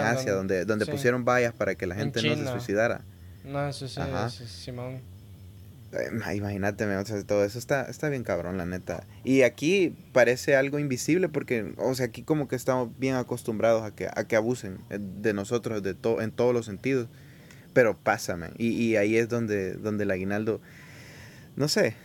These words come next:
Speaker 1: eh, siempre se siente bien que te lo den, pero al final para estas personas <laughs> tiene un trasfondo triste quizá. No sé.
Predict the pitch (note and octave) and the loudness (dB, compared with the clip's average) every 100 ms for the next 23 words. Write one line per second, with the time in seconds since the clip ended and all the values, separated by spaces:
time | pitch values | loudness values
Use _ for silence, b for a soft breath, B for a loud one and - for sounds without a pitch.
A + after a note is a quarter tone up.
0 | B B B B2 A#2 D3 D#3+ G3 F#3 G3 | B B B 4 6 4 2 0 0 2
1 | F#3+ F#3 D#3 D#3+ E3 D#3+ C3 A2 D3 D3+ | 4 4 4 0 -2 2 2 4 2 2
2 | C3+ A2+ G#2+ A#2 G2 A2 B2+ - - - | 4 6 4 2 0 0 -2 -8 -20 -20
3 | - A#2+ G#2 A2 A#2+ - A#2 B2 C3 - | 0 2 2 0 -4 -4 -4 -2 -4 0
4 | D3+ C#3+ C#3+ C3 B2+ - B2 B2+ A2+ - | 2 2 2 0 0 0 0 0 -2 -2
5 | B2 - C3 C3+ C3+ C3 - b b b | -2 -2 -4 -4 -6 -8 -16 b b b
6 | b b - - G2+ - | b b -20 -14 -12 -12